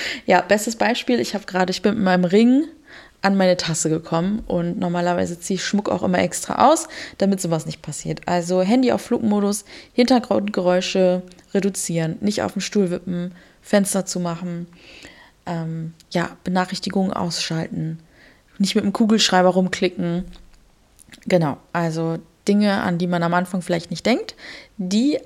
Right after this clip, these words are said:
aber bei so einer Aufnahme sehr, sehr störend sind und die sich auch nicht rausschneiden lassen, weil sie einfach permanente Hintergrundgeräusche bilden. Ja, so wenig wie Bewegung wie möglich ist auch ganz, ganz wichtig, denn sonst kommen so Sachen wie der Stuhl quietscht oder, ja, man hört auch dann den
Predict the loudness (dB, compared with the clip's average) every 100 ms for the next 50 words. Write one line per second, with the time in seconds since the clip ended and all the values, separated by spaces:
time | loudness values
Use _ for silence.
0 | 0 2 2 2 0 0 0 0 0 -2
1 | 2 2 2 0 0 -2 -2 0 0 0
2 | -4 -8 -8 -8 -6 -6 -2 -2 -4 -14
3 | _ -20 -20 -20 _ _ 0 0 -2 -8
4 | -4 -2 -2 0 0 0 2 2 2 0
5 | 0 -2 0 0 2 0 0 -2 -6 -8
6 | -6 0 2 2 2 0 0 -4 -4 -6
7 | -6 -12 _ -2 -2 -2 -4 -4 -4 -6
8 | -6 -6 -12 -20 _ _ _ _ _ _
9 | _ _ _ _ _ _ -2 0 -4 -10
10 | -20 _ -20 -20 -20 -20 -20 -20 -20 _
11 | _ _ _ 2 2 2 2 4 4 2
12 | -2 -2 0 2 4 6 6 6 6 4
13 | 4 0 -2 -2 2 2 4 0 2 -2
14 | 0 -4 -4 0 0 0 -8 -2 0 2
15 | 2 0 -2 -4 -4 -2 -2 -4 -4 -6
16 | -4 -2 -4 2 2 2 -4 -4 -2 -6
17 | -4 -2 -2 -2 -2 -2 -2 0 4 4
18 | 4 0 0 -2 -2 0 0 -2